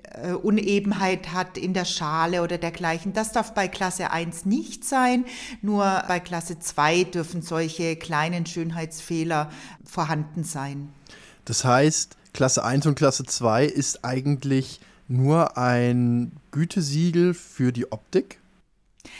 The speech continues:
Speaker 1: Es ist tatsächlich, ähm, mehr die Optik. Ähm, ein Klasse zwei Apfel kann genauso schmackhaft sein. Im Gegenteil, er ist vielleicht sogar noch schmackhafter, weil, ähm,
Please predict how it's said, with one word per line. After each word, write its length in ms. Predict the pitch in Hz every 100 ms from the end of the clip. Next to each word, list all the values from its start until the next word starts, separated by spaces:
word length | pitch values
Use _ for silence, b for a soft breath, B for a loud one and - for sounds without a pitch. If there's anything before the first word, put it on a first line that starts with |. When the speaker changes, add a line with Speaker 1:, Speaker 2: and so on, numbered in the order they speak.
| B
Speaker 1:
Es 180 | 202 208
ist 280 | 247 285 -
tatsächlich, 680 | 233 233 233 247 311 285 -
ähm, 720 | 226 220 214 208 196 202 151 -
mehr 460 | 185 196 214 247
die 260 | 247 - 208
Optik. 680 | - 196 220 - 311 320 -
Ähm, 400 | 240 208 208 208 208
ein 400 | 202 202 208 202
Klasse 380 | - 202 202 190
zwei 360 | - 165 208
Apfel 360 | - 220 - 220
kann 240 | - 196
genauso 480 | 185 180 160 202 -
schmackhaft 720 | 254 214 208 208 226 220 -
sein. 240 | - 202 202
Im 160 | 190
Gegenteil, 600 | 170 196 214 202 190 196 196 B B B
er 120 | - 185
ist 120 | 180
vielleicht 360 | 196 185 185
sogar 260 | 196 190 180
noch 240 | 175 190
schmackhafter, 800 | - - 175 190 214 208 208 196
weil, 240 | 185 180 180 B B B -
ähm, 340 | 185 180 180